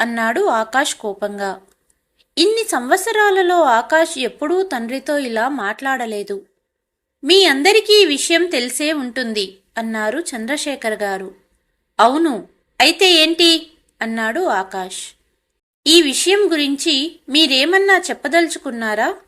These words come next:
అడిగాడు తండ్రి. "ఏదన్నా చెప్పగలిగే పని చేశారా మీరు? ఇప్పుడు ఆఫీసులో నా స్నేహితులకి నా ముఖం ఎలా చూయించాలి? నలుగురిలో తల ఎత్తుకోలేనంత పని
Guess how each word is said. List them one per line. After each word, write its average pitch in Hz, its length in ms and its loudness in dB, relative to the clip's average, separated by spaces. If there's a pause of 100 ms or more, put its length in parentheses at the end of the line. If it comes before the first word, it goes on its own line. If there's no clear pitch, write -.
(200)
అడిగాడు 226 440 -2
తండ్రి. 202 520 -8 (1040)
"ఏదన్నా 453 640 2
చెప్పగలిగే 381 600 4
పని 339 340 -4
చేశారా 262 440 -2
మీరు? 226 360 -8 (800)
ఇప్పుడు 359 300 4
ఆఫీసులో 339 720 2
నా 311 160 -2
స్నేహితులకి 285 840 -4
నా 294 160 0
ముఖం 233 380 -4
ఎలా 269 260 -2 (100)
చూయించాలి? 269 640 -6 (920)
నలుగురిలో 415 600 4
తల 311 220 2
ఎత్తుకోలేనంత 311 920 0
పని 254 280 -6